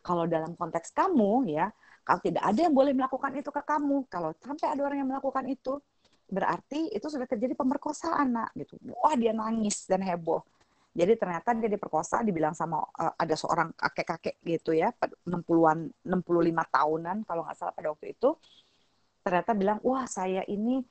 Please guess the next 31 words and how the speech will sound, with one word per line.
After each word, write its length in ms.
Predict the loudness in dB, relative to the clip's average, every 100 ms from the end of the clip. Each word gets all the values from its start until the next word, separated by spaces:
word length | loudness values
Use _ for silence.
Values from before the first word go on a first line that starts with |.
| _ _
butuh 560 | -4 2 2 2 0 0
gitu, 240 | -2 0
saya 160 | -2 0
sakit 400 | -2 0 0 0
kalau 240 | 0 0
saya 160 | 2 0
tidak 240 | 2 0
melakukan 320 | -2 0 -2 0
ini, 240 | 0 2 2
dan 160 | 2 0
cuma 320 | -2 -4 -4
kamu 240 | 2 2 2
yang 60 |
bisa 160 | 0 -2
menolong 320 | 0 0 0
saya." 320 | 0 0 0 -4 _ _ 4
Dia 160 | 6
nggak 160 | 6 0
tahu 320 | 0 2 0
itu 80 | 0
adalah 240 | 0 -2
proses 320 | -2 -4 -4
hubungan 320 | -4 -6 -6 -8
seksual, 480 | -8 -4 -2 -2 -6 _ -2
yang 80 | 0
dia 100 | 0
pikir 220 | 0 -2
dia 160 | -2
sedang 160 | -2 -4
menolong 320 | -2 -2 -2 -4
orang. 260 | -4 -6